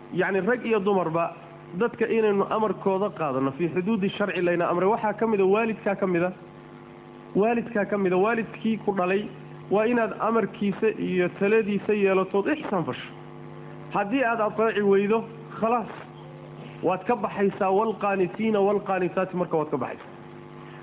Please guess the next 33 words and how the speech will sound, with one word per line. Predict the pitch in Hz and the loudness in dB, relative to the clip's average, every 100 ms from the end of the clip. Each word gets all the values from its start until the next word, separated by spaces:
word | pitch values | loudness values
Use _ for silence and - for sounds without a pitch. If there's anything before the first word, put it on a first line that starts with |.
| - - | -6 -2
Waxaa | 170 220 | 0 0
ka | 220 262 | 0 2
mid | 247 | 2
a, | 226 | 2
masalan, | 226 220 220 226 | 2 2 2 2
haddaad | 214 190 196 | 2 2 2
dumarkii | 196 208 202 190 | 2 2 0 -2
tihiin, | 202 190 214 233 226 - - - - | 2 4 4 2 -2 -10 -14 -8 -2
qaybtiinna | 208 214 226 208 196 | 0 0 2 4 4
ragga | 190 196 175 | 2 0 0
leh, | 156 135 - - - - - - | 0 -4 -10 -14 -16 -16 -12 -2
raggiinna | 190 226 185 214 208 220 - | 0 0 -2 0 2 2 2
iyo | 190 190 | 2 2
aswaajtiinna | 180 170 190 208 214 - - 196 208 | 0 2 4 4 0 -4 -2 0 2
inaad | - 226 220 208 | 2 2 0 0
amarkooda | 226 233 226 233 220 | 0 0 0 0 0
qaadataan. | 208 214 214 208 226 202 - - - - - - - | 0 0 0 0 0 -2 -6 -18 -18 -18 -18 -10 0
Wa | 185 | 2
ilaa | 233 233 | 4 2
haddaad | 208 214 226 | 2 0 0
amarkooda | 190 220 220 190 208 196 180 | 0 0 0 2 2 2 0
qaadan | 190 196 220 | 0 2 4
weydaan, | 202 185 180 | 4 4 4
wixii | 196 214 202 | 2 2 2
shareecada | 202 196 202 208 | 2 2 0 -2
khilaafsan | 185 180 175 180 | 2 0 2 0
waa | 165 | 2
meesheeda. | 180 175 120 101 - - - | 2 0 -2 -4 -10 -16 -2
Laakiin | 208 202 247 | -2 2 2
wixii | 240 240 226 | 2 2 2
shareecada | 214 180 214 202 151 | 2 2 0 0 0
xuduuddeeda | 196 240 190 208 180 | 2 2 2 2 2
ku | - | 0